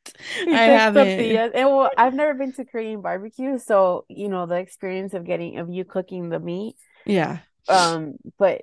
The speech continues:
Speaker 1: he se trajo tortillas y las puso a calentar y luego lo puso como el taco,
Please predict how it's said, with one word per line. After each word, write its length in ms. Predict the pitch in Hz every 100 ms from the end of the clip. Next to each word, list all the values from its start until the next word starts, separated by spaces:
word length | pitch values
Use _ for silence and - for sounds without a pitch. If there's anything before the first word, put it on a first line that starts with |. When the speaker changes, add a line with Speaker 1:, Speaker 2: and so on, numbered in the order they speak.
| _
Speaker 1:
he 460 | 180 - 196 190 180
se 140 | 190
trajo 340 | 180 185 190 190
tortillas 760 | 180 175 190 202 202 196 196 196
y 140 | 180
las 160 | 165 165
puso 220 | 180 180
a 40 | 190
calentar 640 | 180 165 165 180 190 196
y 40 |
luego 240 | 175 170 175
lo 160 | 165
puso 200 | 165 -
como 280 | 175 180 165
el 80 | 165
taco, 520 | - - 175 160 175